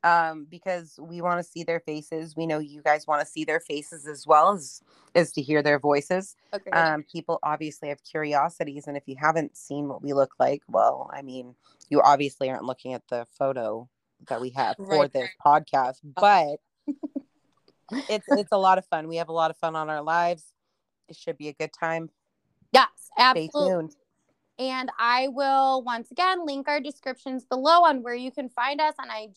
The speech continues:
Speaker 2: G, Facebooks, and Unfiltered.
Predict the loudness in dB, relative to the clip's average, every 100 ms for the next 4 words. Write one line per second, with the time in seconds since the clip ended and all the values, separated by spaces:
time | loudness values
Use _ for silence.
0 | -14 -10 -8 -10 -12 _ _ _ -8 -8
1 | -8 -2 0 0 -2 _ _ -20 -14 -10
2 | -6 -4 -4 -6 -8 -10 -12 -8 -4 -2
3 | -2 -4 -6 -4 -6 -6 -6 -2 -2 0
4 | 0 -2 -4